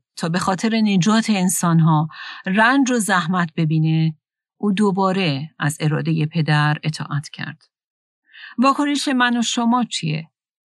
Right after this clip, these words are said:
وقتی که پدر ما رو برای انجام کاری می‌فرسته، بله، ما چه عکس العملی نشون می‌دیم؟ وقتی که خدا از ما می‌خواد تا برای انجام مأموریتی خاص بریم، آیا ما هم مثل عیسی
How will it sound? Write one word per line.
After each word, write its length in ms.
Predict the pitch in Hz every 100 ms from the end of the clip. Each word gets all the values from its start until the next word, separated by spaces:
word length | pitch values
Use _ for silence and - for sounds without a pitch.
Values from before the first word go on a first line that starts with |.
| _ -
وقتی 180 | 190 233
که 120 | 240
پدر 300 | 240 233 240
ما 200 | 240 233
رو 100 | 226
برای 320 | 214 202 208
انجام 460 | 185 202 196 202 202
کاری 360 | 165 214 185 180
می‌فرسته، 840 | 170 160 160 156 - 180 139 156 _ _ _ _
بله، 200 | 285 262
ما 140 | 247
چه 160 | 285 370 359
عکس 200 | - 202
العملی 440 | 156 147 151 156
نشون 420 | 156 147 - 170
می‌دیم؟ 460 | 151 139 127 127 165 _ _ _ -
وقتی 200 | 156 170
که 100 | 180
خدا 260 | 185 185
از 240 | 165 180 190
ما 80 |
می‌خواد 320 | 185 175 190 165
تا 140 | 190
برای 380 | 170 170 180 175
انجام 440 | 170 170 180 180
مأموریتی 640 | 175 160 165 165 165 160 156
خاص 380 | - 151 151 -
بریم، 400 | 135 139 151 - _ _ _ _ _ _ -
آیا 140 | 180
ما 100 | 190
هم 200 | 185 180
مثل 260 | 180 - 165
عیسی 520 | 160 151 - 165